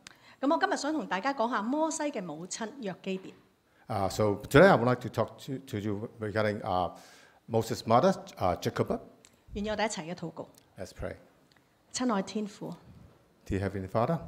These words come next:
Speaker 1: 我哋今日一齊嚟到敬拜你，一齊嚟到聽你嘅話語。
Speaker 2: Today we come together to worship you and listen to your words.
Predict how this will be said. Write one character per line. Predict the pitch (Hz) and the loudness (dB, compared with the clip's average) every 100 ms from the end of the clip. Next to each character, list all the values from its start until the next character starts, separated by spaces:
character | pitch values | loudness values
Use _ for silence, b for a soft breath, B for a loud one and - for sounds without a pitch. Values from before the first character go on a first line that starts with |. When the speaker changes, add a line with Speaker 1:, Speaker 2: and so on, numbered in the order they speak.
| B B B | B B B
Speaker 1:
我 | 240 | -4
哋 | 220 | -2
今 | 262 | 0
日 | |
一 | 233 | 0
齊 | 254 - 196 | -2 -2 -4
嚟 | 175 | -4
到 | 185 | -4
敬 | 190 180 175 | -4 -6 -4
拜 | 175 175 | -4 -4
你， | 170 170 - | -6 -8 -6
一 | 269 | -6
齊 | - 196 | -4 -4
嚟 | 180 | -4
到 | 185 | -6
聽 | 190 220 | -4 -4
你 | 185 | -6
嘅 | 165 | -6
話 | 156 160 | -8 -8
語。 | 156 165 - - - | -10 -12 -14 -20 -8
Speaker 2:
Today | 98 95 | -6 -4
we | |
come | 90 92 | -4 -6
together | 92 92 98 95 | -6 -4 -2 -2
to | 90 | -2
worship | 90 95 - 85 | -2 -2 -4 -6
you | 90 87 - | -4 -6 -8
and | 90 80 | -10 -8
listen | 90 - 82 | -10 -10 -12
to | 90 | -10
your | 82 78 | -8 -8
words. | - 90 - - | -6 -8 -8 -18